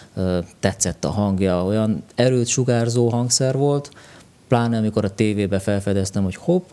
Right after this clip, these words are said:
hát én ezt a hangszert már láttam élőben is a Zsoltnál, így bennem volt, hogy ez úgy érdekelne, és,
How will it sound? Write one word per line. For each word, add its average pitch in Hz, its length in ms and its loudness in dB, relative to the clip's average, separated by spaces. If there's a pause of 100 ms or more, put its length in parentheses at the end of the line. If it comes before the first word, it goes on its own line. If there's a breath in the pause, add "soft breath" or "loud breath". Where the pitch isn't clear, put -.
hát 101 260 -4
én 107 120 0
ezt 98 180 -4
a 104 60 0
hangszert 101 400 -2
már 92 120 0
láttam 92 420 -2
élőben 90 420 0
is - 140 -6
a - 40 -8
Zsoltnál, 123 600 -2 (520 loud breath)
így 117 220 2
bennem 107 360 2
volt, 92 220 0
hogy 98 140 0
ez 92 120 0
úgy 90 220 -2
érdekelne, 82 680 -2
és, 98 460 -2